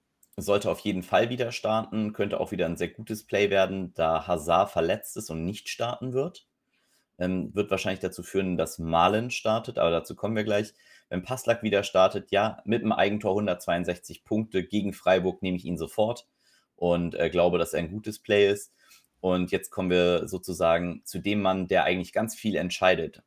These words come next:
Nämlich, wenn Antonios Papadopoulos spielen wird für fünf Millionen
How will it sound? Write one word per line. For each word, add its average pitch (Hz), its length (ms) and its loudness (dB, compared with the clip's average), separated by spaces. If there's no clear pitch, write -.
Nämlich, 90 420 -4
wenn 90 380 -2
Antonios 117 720 -4
Papadopoulos 90 880 -2
spielen 87 400 -4
wird 71 260 -4
für - 180 -16
fünf 110 300 -8
Millionen 82 480 -4